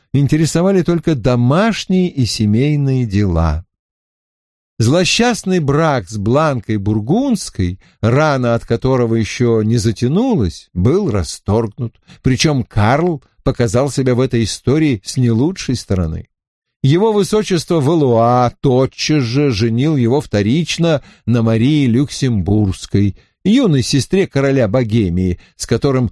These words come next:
Валуа как раз в тот момент мечтал сговориться относительно королевства Арль. Теперь Мария Люксембургская была беременна, и Карл Красивый окружал её заботами, подчас даже бестолковыми.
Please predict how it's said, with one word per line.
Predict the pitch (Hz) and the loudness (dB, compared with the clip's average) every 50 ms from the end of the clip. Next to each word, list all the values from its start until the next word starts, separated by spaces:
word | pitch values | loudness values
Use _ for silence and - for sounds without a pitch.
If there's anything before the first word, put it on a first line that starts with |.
| - - | -4 -4
Валуа | 113 107 117 113 110 110 127 160 196 208 180 127 95 - | -2 0 0 2 2 2 2 2 2 2 0 -2 -2 -4
как | 117 107 - 117 | -4 -4 -2 -2
раз | 135 175 214 226 190 - | 0 0 2 0 -2 -4
в | - - | -4 -4
тот | - 120 107 - | -2 -2 -2 -2
момент | 110 117 120 120 117 104 85 - | -2 -2 0 0 -2 -2 -4 -4
мечтал | 98 113 104 - - - 120 123 98 | -4 -4 -4 -2 -2 -2 -2 -2 -2
сговориться | 90 95 107 98 98 104 131 190 220 - - - 113 87 - - - - | -2 -2 0 0 2 2 0 0 -2 -2 -2 -2 -2 -2 -4 -10 -10 -4
относительно | - 123 - - - 120 113 98 - - 190 196 - 180 170 165 147 139 - | -4 -4 -2 -2 -2 -2 -2 -2 -2 -2 -2 -2 0 -2 -2 0 0 -2 -2
королевства | - 113 101 98 92 92 101 131 147 143 - - - - 123 135 - - _ | -2 0 0 2 2 2 2 0 0 -2 -4 -10 -8 -4 -4 -4 -4 -6 _
Арль. | - 98 92 90 87 85 87 85 82 82 87 - _ _ _ _ _ _ _ _ _ _ _ _ _ _ _ _ _ _ _ _ _ _ | -4 -2 0 0 0 0 0 0 0 -2 -4 -8 _ _ _ _ _ _ _ _ _ _ _ _ _ _ _ _ _ _ _ _ _ _
Теперь | - 165 - 190 196 180 | -2 0 0 2 2 2
Мария | 151 135 131 123 127 123 117 | 2 2 2 2 2 2 2
Люксембургская | 113 110 107 - - - 110 117 131 175 220 208 - - - 117 101 | 2 0 -2 -2 -2 -2 0 0 0 0 0 -2 -2 -2 -2 -2 0
была | 92 98 107 135 156 | 0 0 0 0 0
беременна, | 143 104 101 92 98 90 87 92 92 90 92 92 95 104 120 _ _ _ _ _ _ _ _ - | 0 -2 0 0 0 0 0 0 0 0 0 0 -2 -2 -4 _ _ _ _ _ _ _ _ 0
и | 180 147 | 0 0
Карл | - - 180 180 175 180 175 156 | 2 2 0 2 2 0 0 0
Красивый | - 165 180 170 - - - 254 247 185 139 120 | 0 0 0 0 -2 -2 -2 0 2 2 2 0
окружал | 117 - 131 135 127 110 156 196 190 151 | 0 -2 -2 -2 0 0 0 0 0 0
её | 123 120 120 120 | 0 0 0 0
заботами, | 87 123 110 95 92 110 127 135 - - 139 135 139 135 147 - _ _ _ | 0 -2 -2 0 0 0 0 0 -2 -2 -4 -2 -4 -4 -6 -8 _ _ _
подчас | - 104 - - - 147 156 156 113 | -4 -4 -4 -2 -2 0 0 0 0
даже | 90 90 110 131 131 117 127 113 | 0 0 0 0 0 0 -2 -2
бестолковыми. | 98 131 160 - - - - 101 87 85 _ _ - 98 87 87 87 92 92 95 95 95 - | 0 -2 -2 -2 -2 -2 -2 -2 -2 -4 _ _ -2 0 0 0 0 -2 -2 -2 -2 -4 -6